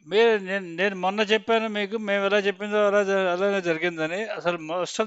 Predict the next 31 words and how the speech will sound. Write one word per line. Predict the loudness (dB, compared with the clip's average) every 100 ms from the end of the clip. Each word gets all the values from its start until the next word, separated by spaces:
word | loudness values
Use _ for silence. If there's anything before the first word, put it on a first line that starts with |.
| -2
the |
times | 0 0 0 -6
మేము | -2 0
ఎలా | 2 2
చెప్తే | 0 -2 0 2
అలానే | 4 2 2
జరుగుతూ | 0 -2 -2 -4
ఉంటుంది. | -4 -6 -6 -8 _ _ _ -6
రేపు | 0 2
ఇలా | 2 2
ఉండబోతుంది | 2 0 0 -2 -2 0
అని | 0
మేము | -2 -4
చెప్పామంటే | -6 -4 -4 -2 0
అది | 2 2
almost | 0 0 -6 -4 -2
అలానే | -2 -2
ఉంటుంది. | -4 -6 -8 -10 -12 _ _ _ _ _ _ -8
ఈరోజు, | -2 4 4 4
నిన్న | 0 -2 0
వీడియోలోనే | 2 4 4 4 0
మీకు | -2 -2
ఎక్స్‌ప్లెయిన్ | -2 -2 -2 -2
చేశాను | -2 -4
క్లియర్గా. | -4 2 2 4 2
ట్వంటీ | -2 -6 -6 -4
వన్ | -4 -2
థౌసండ్ | -2 -4 -6
సిక్స్ | -8 -6 -4
నైంటీ | -4 -4 -2
ఫైవ్, | 0 0